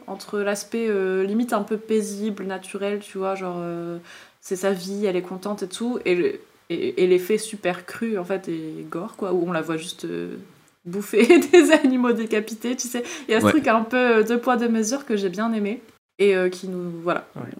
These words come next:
Speaker 1: on développe encore un petit peu plus, euh, le perso de Power, donc ça, j'ai, j'ai bien kiffé.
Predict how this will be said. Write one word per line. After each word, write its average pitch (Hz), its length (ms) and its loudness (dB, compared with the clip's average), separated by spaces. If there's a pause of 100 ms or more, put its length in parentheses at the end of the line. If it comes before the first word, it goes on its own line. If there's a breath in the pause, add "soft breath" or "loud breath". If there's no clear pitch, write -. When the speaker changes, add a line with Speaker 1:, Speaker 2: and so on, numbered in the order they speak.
(240)
Speaker 1:
on 180 40 -8
développe 180 340 -2
encore 185 220 0
un 185 80 2
petit 180 160 -8
peu 196 120 -2
plus, 196 360 -6
euh, 170 160 -2
le 165 60 -10
perso 180 340 -6
de 180 40 -12
Power, 185 460 -2
donc 185 160 -8
ça, 190 180 -8
j'ai, 170 380 -10
j'ai 175 140 -12
bien 196 160 -8
kiffé. - 360 -10